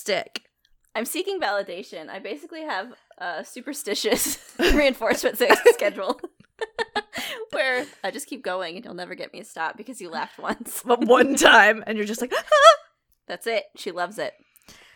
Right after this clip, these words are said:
Speaker 2: Do it
Speaker 1: So,
Speaker 2: forever.
Speaker 1: they're like, "What the fuck? This thing is cray cray." So in twenty fifteen, they did some genetic research, and they're just like, "Can we, like, identify what is going on here, please?"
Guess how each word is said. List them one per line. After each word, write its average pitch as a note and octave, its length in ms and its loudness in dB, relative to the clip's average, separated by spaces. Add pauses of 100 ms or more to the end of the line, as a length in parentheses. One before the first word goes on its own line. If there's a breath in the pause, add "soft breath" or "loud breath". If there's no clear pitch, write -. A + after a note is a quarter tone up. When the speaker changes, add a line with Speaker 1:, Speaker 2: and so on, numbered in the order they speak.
(100)
Speaker 2:
Do - 80 -4
it - 20 -4
Speaker 1:
So, B3 420 6
Speaker 2:
forever. A3+ 240 0 (460)
Speaker 1:
they're C4 260 8
like, C#4+ 260 4
"What A3+ 340 4
the C4 100 -2
fuck? C4 380 4
This G#3 160 -6
thing A#3 140 -4
is B3 120 -4
cray D4+ 220 -2
cray." - 220 -2
So A#3+ 140 0
in A#3 100 0
twenty D4 280 -6
fifteen, A3+ 760 -6
they G#3 120 0
did A#3+ 220 0
some B3 180 -4
genetic A3 440 0
research, D#4+ 580 -4
and G#3+ 100 -4
they're A3 100 2
just A3+ 180 -6
like, G#3+ 240 0 (680)
"Can A3 220 -4
we, C#4+ 260 -6
like, A3 280 -2
identify G3+ 640 0
what F#3+ 340 0
is G3 120 -6
going F#3+ 260 2
on E3+ 160 -2
here, A3 160 -2
please?" G#3 880 -4